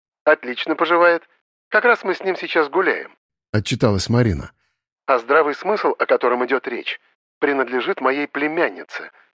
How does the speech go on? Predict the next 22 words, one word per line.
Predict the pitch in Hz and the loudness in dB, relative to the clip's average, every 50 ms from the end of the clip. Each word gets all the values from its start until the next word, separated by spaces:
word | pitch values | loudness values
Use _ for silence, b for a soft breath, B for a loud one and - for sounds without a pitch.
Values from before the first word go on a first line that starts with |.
| _ _ - | _ _ -6
Она | 117 117 123 127 120 | -2 2 2 2 2
попалась | - - 120 - 139 131 127 120 - - | 2 0 2 2 2 2 2 0 -4 -6
некой | 131 135 127 - 120 117 | -4 -4 -4 -4 -6 -6
психологически | - - 131 - 135 131 131 127 147 - - 123 - - 127 | -6 -6 -4 0 2 2 2 0 -2 -8 -8 -8 -10 -12 -6
подкованной | - - 123 - - 147 143 127 127 123 123 123 | -4 -2 -2 0 0 2 2 2 2 2 0 0
на | 123 127 123 | 2 2 2
отлов | 120 - 131 139 139 123 - | 0 0 0 0 -2 -2 -2
простаков | - - 123 - - - 135 - - 151 127 113 | -4 -4 -4 -2 -2 -2 -2 0 0 0 0 0
замороченной | 117 123 120 127 135 143 123 - - 120 123 123 | 0 0 2 2 2 2 0 -2 -4 -6 -6 -2
дамочке, | 127 135 208 330 135 104 - - - - - - b b b b b b b _ - | 0 2 2 2 2 0 -4 -8 -8 -10 -14 -16 b b b b b b b _ -2
которая | - 135 - 175 175 175 160 | -2 0 2 4 4 4 2
стрижёт | - - - 165 160 139 170 175 - | 0 0 0 0 0 2 0 -2 -2
с | - - | -4 -4
неё | 160 165 175 170 156 | -2 0 0 0 -2
деньги | 135 - 208 220 196 139 117 117 | -2 -4 -2 -2 -2 -2 -4 -2
в | 110 123 | 0 2
обмен | 127 123 135 156 160 139 127 | 0 2 2 0 -2 0 0
на | 131 127 | 0 0
навык | 127 143 175 175 175 180 - - - | 2 2 2 2 0 -2 -6 -6 -6
обвинять | - 139 123 113 - 120 117 120 131 147 - | -4 -4 -4 -4 -6 -8 -4 -2 -2 -4 -4
всех | - - - 156 - - | -4 -4 -4 -4 -4 -2
поголовно». | - 156 156 151 170 180 190 196 156 113 - - - - | -2 0 2 4 2 2 2 2 0 -2 -4 -10 -16 -20